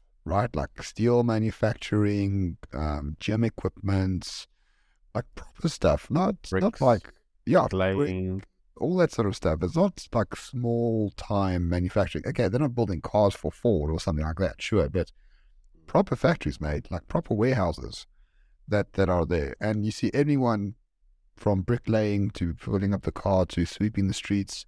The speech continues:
Speaker 1: everyone's a white male.
Speaker 2: Yeah.
Speaker 1: It's strange,
Speaker 2: So,
Speaker 1: but good.
Speaker 2: so, so we asked Joost about this, and Joost actually explained it very well to us. And he said, "Look,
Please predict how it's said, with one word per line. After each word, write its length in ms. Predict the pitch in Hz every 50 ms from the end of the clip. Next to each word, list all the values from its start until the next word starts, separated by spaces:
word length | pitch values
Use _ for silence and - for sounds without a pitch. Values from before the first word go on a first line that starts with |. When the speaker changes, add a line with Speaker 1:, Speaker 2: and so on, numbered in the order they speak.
| _ 107
Speaker 1:
everyone's 280 | 110 110 110 110 107
a 60 | 104
white 200 | 98 98 95 82
male. 260 | 95 85 76 71 67 - _ _ _ _ _ _ _ _ _ _ _ _ _ _ _ _ _ _ _ _ _ _
Speaker 2:
Yeah. 360 | - 120 120 110 104 92 85 80 - -
Speaker 1:
It's 100 | 80 -
strange, 240 | - - 85 85 95
Speaker 2:
So, 120 | 151 151 - - _ _ - _ _ _ -
Speaker 1:
but 160 | - - -
good. 220 | - 85 - - - _ _ _ _ -
Speaker 2:
so, 160 | - 160 160 - _ _ _ _ _ _ _ _ _
so 180 | - - 156
we 140 | 151 156 165
asked 280 | 190 208 185 - - -
Joost 300 | 127 139 147 - - -
about 300 | 87 82 80 78 71 -
this, 280 | - 71 71 - -
and 100 | 95 95
Joost 260 | 104 117 113 - -
actually 500 | 110 101 - - 101 95 92 90 95 -
explained 440 | - 85 - - - 98 95 92 87
it 60 | 87
very 180 | 82 90 85 82
well 220 | 78 85 87 90
to 140 | - - 76
us. 160 | 67 - -
And 80 | - 82
he 60 | 85
said, 220 | - - 98 85 90
"Look, 280 | 92 82 64 - -